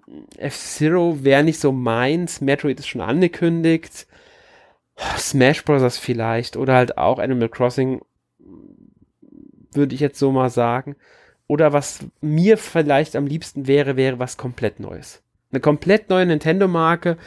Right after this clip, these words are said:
im Rollenspielbereich. Nicht von, ähm, Monolith, von mir aus sogar von einem westlichen Entwickler. Irgendwas im Action-Adventure-Rollenspielbereich.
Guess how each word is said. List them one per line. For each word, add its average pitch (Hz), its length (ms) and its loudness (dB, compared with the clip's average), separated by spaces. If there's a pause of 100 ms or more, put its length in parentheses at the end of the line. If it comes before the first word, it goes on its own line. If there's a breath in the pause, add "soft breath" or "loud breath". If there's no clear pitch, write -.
(800 loud breath)
im 160 880 0
Rollenspielbereich. 131 1080 -2
Nicht 208 300 0
von, 226 340 -2 (120)
ähm, 151 500 0
Monolith, 214 600 0 (560 soft breath)
von 165 140 0
mir 214 140 6
aus 233 60 -2
sogar 180 160 2
von 160 160 -2
einem 135 120 -2
westlichen 156 440 -2
Entwickler. 120 580 -2 (1700 loud breath)
Irgendwas 196 360 2
im 160 340 0 (160)
Action-Adventure-Rollenspielbereich. 123 1800 -4